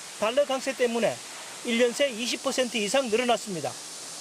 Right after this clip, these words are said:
벨라루스 등에서 주재료인 염화칼륨을 수입하는 한 석유화학 업체는 수입가 상승에다 환율 부담까지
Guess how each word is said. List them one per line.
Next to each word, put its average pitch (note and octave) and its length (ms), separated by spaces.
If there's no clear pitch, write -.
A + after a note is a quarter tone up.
벨라루스 B3+ 440
등에서 B3+ 500
주재료인 B3 680
염화칼륨을 C4 680
수입하는 B3+ 520
한 B3+ 180
석유화학 C4+ 440
업체는 A3 400
수입가 C#4+ 460
상승에다 A#3+ 600
환율 C4 240
부담까지 A#3 600